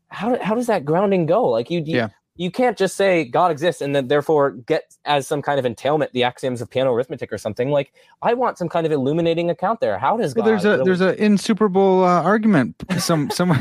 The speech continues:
Speaker 2: against the Platonists.
Speaker 1: Exactly.
Speaker 2: So we
Speaker 1: Exactly. But, like, yeah, exactly. My worry is, like, you can, this, I actually have this worry for, um, things like the moral argument and so on.
Speaker 2: Okay.
Speaker 1: But, like, sometimes there's a tendency for some theists to just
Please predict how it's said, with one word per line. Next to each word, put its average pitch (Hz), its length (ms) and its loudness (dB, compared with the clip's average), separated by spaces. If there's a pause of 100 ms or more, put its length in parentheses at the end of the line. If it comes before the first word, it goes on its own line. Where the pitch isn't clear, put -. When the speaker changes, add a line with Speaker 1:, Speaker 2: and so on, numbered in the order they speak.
Speaker 2:
against 190 400 0
the 170 80 0
Platonists. 175 640 2
Speaker 1:
Exactly. 247 40 -2
Speaker 2:
So 196 160 0
we 202 100 2
Speaker 1:
Exactly. 185 1000 -4 (160)
But, 220 120 4
like, 214 160 2
yeah, 202 280 0
exactly. 175 300 -2
My 180 120 2
worry 170 440 0
is, 143 140 0
like, 139 300 0 (400)
you 170 160 -2
can, 208 200 -4 (300)
this, 175 340 -2
I 165 80 0
actually 151 240 -2
have 123 100 -2
this 120 140 -6
worry 120 240 0
for, 110 320 -2
um, 104 260 -4 (120)
things 123 180 -4
like 104 180 -4
the 110 80 -4
moral 113 280 0
argument 101 320 -4
and 110 80 -16
so 143 160 -2
on. 95 200 -4 (220)
Speaker 2:
Okay. 151 120 0
Speaker 1:
But, 147 60 0
like, 143 240 0
sometimes 185 800 -2 (300)
there's 151 180 0
a 160 60 -2
tendency 156 600 -2
for 135 180 0
some 170 400 -2
theists - 580 -4 (380)
to 147 100 -2
just 139 300 -2